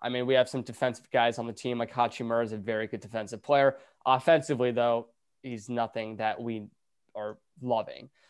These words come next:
So this Wizards team, I don't think they're gonna obviously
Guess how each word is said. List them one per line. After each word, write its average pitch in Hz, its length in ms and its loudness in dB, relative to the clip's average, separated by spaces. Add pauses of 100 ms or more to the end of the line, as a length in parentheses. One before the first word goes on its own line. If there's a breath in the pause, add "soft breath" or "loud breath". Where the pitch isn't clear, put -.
(200)
So 190 480 8
this 165 220 -2
Wizards 170 340 2
team, 165 400 0 (640)
I 139 60 -6
don't 143 240 0
think 139 220 -2
they're 131 100 -2
gonna 120 400 0
obviously 120 580 -4